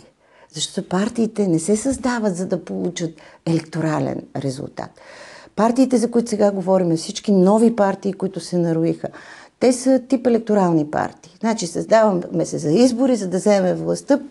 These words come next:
да направиме нещо. Партията се създава, защото има проблем и тя има своето решение, предлага на обществото за решаването на този проблем. В момента сме в обратната ситуация. А,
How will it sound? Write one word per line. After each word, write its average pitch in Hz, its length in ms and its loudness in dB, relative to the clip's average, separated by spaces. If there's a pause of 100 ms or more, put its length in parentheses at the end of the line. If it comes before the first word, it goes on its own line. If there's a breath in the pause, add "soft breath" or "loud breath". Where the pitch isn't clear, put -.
(160)
да 226 120 2
направиме 190 520 2
нещо. - 360 -16 (880 loud breath)
Партията 277 500 4
се 214 140 -6
създава, 202 480 2
защото 208 460 0
има 180 240 0
проблем 190 640 2 (440)
и 202 180 2
тя 240 380 2 (440)
има 240 220 6
своето 220 500 2
решение, 170 560 0
предлага 175 420 0
на 165 100 2
обществото 190 420 -6
за 165 140 -6
решаването 160 520 -6
на 113 100 -10
този - 260 -6
проблем. - 380 -10 (460 loud breath)
В - 80 -14
момента 233 380 2
сме 262 200 4
в 240 100 -4
обратната 196 460 2
ситуация. - 540 -4 (560 loud breath)
А, 165 420 2